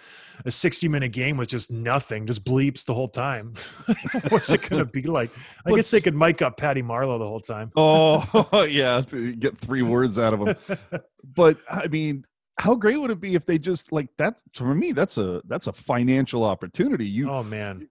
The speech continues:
Speaker 2: you sell a feed or something that's, like, completely uncensored and
Speaker 1: Pay-per-view, yeah.
Speaker 2: Yeah, everybody's mic'd up, and it's, you know, you think about all the stuff that you see on T V that's, you know, simulated operations and gory car accidents or whatever, but God forbid somebody say the word shit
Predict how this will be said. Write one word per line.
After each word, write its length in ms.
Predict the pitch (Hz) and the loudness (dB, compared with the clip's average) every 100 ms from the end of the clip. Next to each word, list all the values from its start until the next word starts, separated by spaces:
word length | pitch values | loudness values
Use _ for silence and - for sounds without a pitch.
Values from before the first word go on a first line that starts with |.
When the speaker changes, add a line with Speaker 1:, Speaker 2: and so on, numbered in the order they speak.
| _ | _
Speaker 2:
you 180 | 175 185 | 0 0
sell 720 | - - - 185 214 190 165 117 | 0 -4 2 4 4 0 0 -2
a 80 | |
feed 420 | 113 - 180 196 143 | -4 -6 -6 -2 -2
or 80 | |
something 260 | 127 139 131 | 0 0 0
that's, 160 | 117 127 | -2 -2
like, 160 | 113 - _ | -4 -8 _
completely 680 | - 123 - 151 196 190 196 | -2 -2 2 0 2 0 2
uncensored 880 | 156 156 147 - 139 127 135 135 131 | 2 2 2 0 0 0 2 2 0
and 100 | 127 | -2
Speaker 1:
Pay-per-view, 600 | 120 120 165 202 233 98 - | -2 0 2 2 0 0 -6
yeah. 260 | 151 180 101 - _ _ | -2 -2 -2 -8 _ _
Speaker 2:
Yeah, 220 | 349 330 98 _ - | -2 0 -2 _ -4
everybody's 440 | 208 202 202 175 | -2 0 -2 -2
mic'd 280 | 180 175 208 | -4 -4 -4
up, 120 | 175 | -4
and 100 | 143 | -2
it's, 200 | 120 - - - _ | -2 -4 -18 -20 _
you 140 | - 135 | -2 0
know, 80 | 120 | 2
you 160 | 123 | 2
think 200 | 131 226 | 0 0
about 160 | 151 170 | 0 0
all 160 | 127 156 | 0 0
the 100 | 156 | -2
stuff 300 | - 156 - | 0 -2 -2
that 60 | |
you 100 | 120 | -6
see 240 | 110 151 135 | -6 -4 -2
on 100 | 117 | -2
T 220 | - 131 | -4 -4
V 300 | 127 131 127 | -2 -2 -2
that's, 320 | 107 117 104 - | -4 -8 -8 -10
you 140 | 127 117 | -8 -4
know, 180 | 107 | -4
simulated 760 | 107 - 147 143 139 139 131 110 - _ _ - | -4 -4 -4 -2 -2 -2 -2 -4 -12 _ _ -4
operations 880 | 143 135 127 127 127 - 131 131 117 | -2 -2 0 -2 -2 -2 0 0 0
and 200 | 117 104 | -2 -2
gory 360 | 123 139 135 117 | -2 -2 -2 -4
car 280 | 139 131 | -2 0
accidents 500 | 123 117 - 117 110 | -2 -4 -6 -6 -4
or 40 | 123 | -2
whatever, 320 | 117 113 110 | -2 0 -2
but 180 | 104 98 | -4 -4
God 300 | 127 143 131 | -2 0 0
forbid 340 | 135 117 139 107 | -2 0 0 0
somebody 300 | 135 127 123 | -2 -2 -2
say 240 | - 127 | -2 0
the 100 | 113 | 0
word 300 | 110 117 101 | 0 -2 -4
shit 420 | - - 156 127 | -8 -8 -2 -2